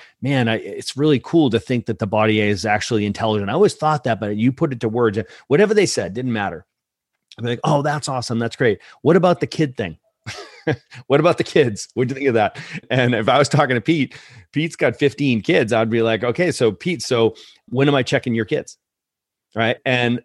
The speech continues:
th-, it was very simple for me to do that 'cause I <laughs> just spent forty-five minutes making a case for why his children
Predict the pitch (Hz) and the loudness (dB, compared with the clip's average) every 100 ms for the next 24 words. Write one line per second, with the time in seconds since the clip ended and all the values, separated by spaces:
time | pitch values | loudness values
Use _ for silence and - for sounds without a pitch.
0 | 117 135 147 139 113 104 156 151 113 143 | -2 0 2 0 -2 2 4 4 2 0
1 | 143 127 107 120 110 101 117 113 107 117 | 0 -2 -2 -2 -2 -2 -2 -2 -2 -2
2 | 110 110 98 117 - 156 - - - 156 | -2 -2 -2 -4 0 -2 -2 -10 -4 -2
3 | 135 - 131 123 120 123 120 127 113 - | -2 0 2 2 2 2 2 0 0 -2
4 | - - - 120 120 123 107 - 147 123 | -20 -20 -2 -2 0 -2 -2 0 0 0
5 | - 110 107 107 110 90 113 - - 135 | 0 2 4 4 2 0 -2 -2 -4 -2
6 | 120 101 98 | 0 -2 -4